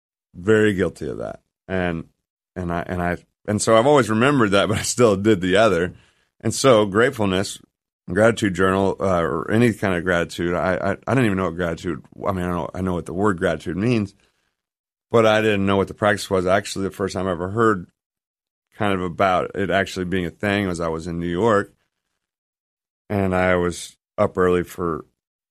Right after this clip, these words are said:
for something. I think I had some media that day, and I,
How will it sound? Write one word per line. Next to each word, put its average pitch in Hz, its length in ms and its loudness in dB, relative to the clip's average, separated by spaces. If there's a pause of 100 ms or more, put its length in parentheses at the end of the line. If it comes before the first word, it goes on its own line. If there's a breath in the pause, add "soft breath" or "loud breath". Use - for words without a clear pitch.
(160)
for 92 80 -10
something. 90 580 -2
I 80 80 -6
think 78 180 -6
I 82 100 -2
had 80 200 -2
some 82 180 -6
media 85 280 0
that 73 200 -6
day, 85 220 -2
and 85 80 -4
I, 80 120 -6